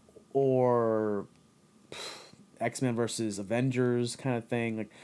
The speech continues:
he will play a, a, a key, he'll be a key player for future movies if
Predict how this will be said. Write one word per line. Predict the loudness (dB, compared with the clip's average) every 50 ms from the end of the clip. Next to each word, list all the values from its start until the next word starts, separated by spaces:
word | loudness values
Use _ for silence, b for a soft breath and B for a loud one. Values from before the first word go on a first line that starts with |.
| b b b b b
he | -6 0 2 4 4 4
will | 4 4 2
play | 2 0 2 2 4 4 4 2 0 0
a, | 0 2 2 2 2 0 -2 -4 _
a, | -4 -4 -4 -4 -8 -12 -6 -4
a | -4 -4 -6 -8
key, | -10 -6 -2 0 0 0 0 -2 -2 -4 -6 -8 -12 -20 -20 -20 _ _ _ _ _ _ _ -14
he'll | -4 0 0 2
be | 4 4
a | 2 2
key | 0 -2 0 0 0
player | 0 0 0 2 2 2 0 -2 -6 -10 -14 b b b b b b
for | b -4 -4 -2
future | 0 4 4 4 4 4 2 2
movies | 2 2 0 0 -2 -4 -6 -6 -4 -4
if | -2 -2 -4 -4 -10 -20